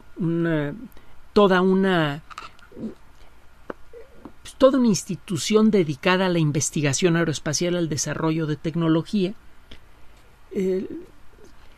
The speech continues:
la base de ingenieros que tiene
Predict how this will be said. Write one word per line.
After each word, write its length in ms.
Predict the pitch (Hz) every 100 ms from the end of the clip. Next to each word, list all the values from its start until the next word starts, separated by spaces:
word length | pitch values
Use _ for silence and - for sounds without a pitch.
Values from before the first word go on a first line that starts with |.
| - -
la 180 | 220 175
base 300 | 196 220 226
de 80 | 185
ingenieros 760 | 156 - 151 165 190 190 -
que 140 | - 151
tiene 540 | - 170 165 165 139